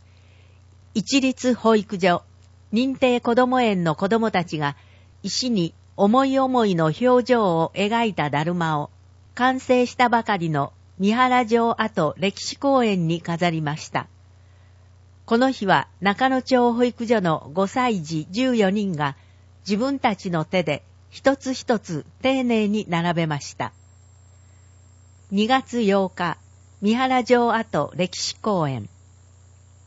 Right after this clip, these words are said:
写真説明。三原城天守台跡を後ろに、そして並べた石のだるまを前にして、十四人の子供たちの笑顔がはじけます。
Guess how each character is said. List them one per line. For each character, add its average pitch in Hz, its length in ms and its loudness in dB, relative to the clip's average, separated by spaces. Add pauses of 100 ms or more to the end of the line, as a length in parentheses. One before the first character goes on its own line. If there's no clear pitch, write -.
(760)
写 214 220 2
真 269 300 -2
説 247 340 0
明。 143 280 0 (1080)
三 196 200 2
原 254 320 4
城 175 280 4
天 254 260 0
守 254 180 -4
台 233 260 2
跡 175 380 0
を 135 60 0
後 190 360 -2
ろ 185 60 2
に、 170 200 -2 (440)
そ 226 220 2
し - 180 -8
て 208 340 0
並 208 300 4
べ 247 120 4
た 220 300 0
石 208 240 -2
の 262 160 2
だ 233 120 2
る 240 120 2
ま 226 220 0
を 220 60 -2
前 214 300 0
に 147 140 -4
し - 120 -12
て、 139 240 -6 (380)
十 269 260 2
四 247 140 4
人 185 260 0
の 156 140 2
子 202 160 0
供 240 240 2
た 190 140 0
ち 175 180 -4
の 151 280 0
笑 247 140 0
顔 226 260 2
が 147 140 0
は 135 160 -4
じ 165 140 -6
け 165 160 -2
ま 143 140 0
す。 - 300 -18